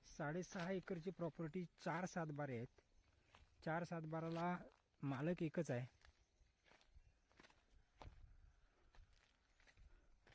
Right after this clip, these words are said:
कलमं साधारणतः वीस वर्ष, वीस ते पंचवीस, वीस ते बावीस वर्षाची कलमं आहेत. काजूची झाडं देखील, देखील अठरा ते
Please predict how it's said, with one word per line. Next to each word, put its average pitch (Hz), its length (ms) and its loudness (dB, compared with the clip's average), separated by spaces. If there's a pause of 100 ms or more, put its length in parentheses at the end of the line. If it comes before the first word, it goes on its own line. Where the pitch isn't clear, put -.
(280)
कलमं 165 260 4
साधारणतः 170 680 6 (220)
वीस 165 300 2
वर्ष, 175 260 4
वीस 170 400 2
ते 175 40 0
पंचवीस, 156 440 0
वीस 160 220 0
ते 185 60 4
बावीस 160 340 4
वर्षाची 156 480 2 (120)
कलमं 156 260 6
आहेत. 143 120 4 (800)
काजूची 160 320 2
झाडं 170 200 4
देखील, 170 320 2
देखील 170 400 2 (1200)
अठरा 165 280 4
ते 170 220 4